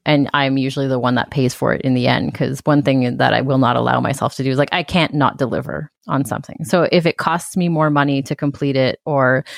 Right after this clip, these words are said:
you know, if I need to not sleep at night to make sure that it happens, then I will make sure that it happens. 'Cause frankly, like,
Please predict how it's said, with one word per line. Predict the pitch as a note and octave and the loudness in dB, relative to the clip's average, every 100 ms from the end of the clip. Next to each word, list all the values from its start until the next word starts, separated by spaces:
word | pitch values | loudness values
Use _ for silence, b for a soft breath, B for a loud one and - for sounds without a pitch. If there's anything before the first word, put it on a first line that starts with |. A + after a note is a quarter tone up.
| B B _ | B B _
you | D#3+ | 2
know, | C#3+ B2+ B2 | 4 4 2
if | D3+ D3 | 0 2
I | C#3+ | 2
need | C#3+ C#3 - | 4 2 0
to | D3+ | 2
not | C#3 C3+ - | 4 4 2
sleep | - - D3+ C3 | -4 -2 -2 2
at | A#2 | 0
night | A#2+ A#2+ D2+ | 2 0 -2
to | - | -2
make | D3+ B2 | 0 0
sure | - C3+ | 0 0
that | C3 | 2
it | A#2 | 0
happens, | - B2 - D#3 E3 | -2 -2 0 0 2
then | D3 C#3 | 2 2
I | C#3 C#3+ | 2 2
will | D3 | 2
make | C#3 A#2 | 2 2
sure | - - | 0 -2
that | B2 B2 | 0 0
it | - | -2
happens. | - - - E2+ - | -4 -4 -6 -6 -2
'Cause | E3+ D3 - B B B B B _ | 0 0 -6 B B B B B _
frankly, | _ A#2 G3+ G3 F#3 E3 | _ 0 0 2 2 4
like, | C#3+ B2+ - | 2 2 -4